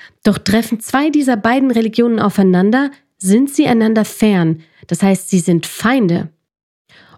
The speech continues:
Und obwohl man nebeneinander sitzen kann, zum Beispiel beim Essen im Restaurant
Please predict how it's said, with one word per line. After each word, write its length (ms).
Und 120
obwohl 260
man 220
nebeneinander 580
sitzen 380
kann, 280
zum 200
Beispiel 400
beim 200
Essen 280
im 100
Restaurant 640